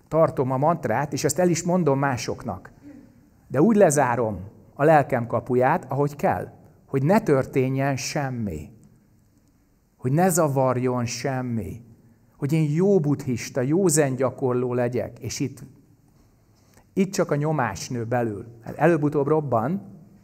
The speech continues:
tehát semmelyik gyakorlat sem hiába való, csak minek szenvedtessük magunkat, ha nem kell. Magunk szenvedtetésével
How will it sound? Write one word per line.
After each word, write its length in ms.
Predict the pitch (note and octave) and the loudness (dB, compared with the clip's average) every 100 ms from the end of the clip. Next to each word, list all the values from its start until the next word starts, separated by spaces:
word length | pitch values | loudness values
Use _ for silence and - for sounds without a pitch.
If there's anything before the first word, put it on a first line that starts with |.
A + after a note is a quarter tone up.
| _ | _
tehát 240 | - G2 - | -10 -10 -14
semmelyik 420 | - D3+ D3 B2+ | -4 -2 0 0
gyakorlat 500 | C3 C#3 B2 A#2 A#2 | 0 0 -2 -2 -4
sem 160 | B2 A#2 | -6 -4
hiába 380 | B2+ A2+ G#2+ | -2 -2 -4
való, 400 | G#2+ A2 C#3+ E3 - - - - - | -4 0 0 -2 -6 -20 -20 -20 -20
csak 140 | - C#3+ | -14 -2
minek 220 | F3+ D#3 | 2 2
szenvedtessük 760 | - C3+ B2 A2+ - A#2 - A#2 | 0 -2 0 -2 -2 -6 -6 -4
magunkat, 760 | A#2 A#2 A2+ A2 B2 B2+ - - - | -2 -2 -4 -2 -2 -2 -12 -20 -12
ha 100 | B2+ | -6
nem 220 | A2+ G#2 | -6 -6
kell. 300 | - - - - - _ _ _ _ _ _ _ _ _ _ _ _ | -10 -10 -12 -18 -20 _ _ _ _ _ _ _ _ _ _ _ _
Magunk 300 | C3+ D#3 D#3+ | 0 2 2
szenvedtetésével 1400 | D#3+ D3+ D3 C#3 C#3 C#3 A#2 - A#2+ A#2+ A#2 A#2 - | 0 0 0 0 0 -2 -4 -4 0 4 4 2 -6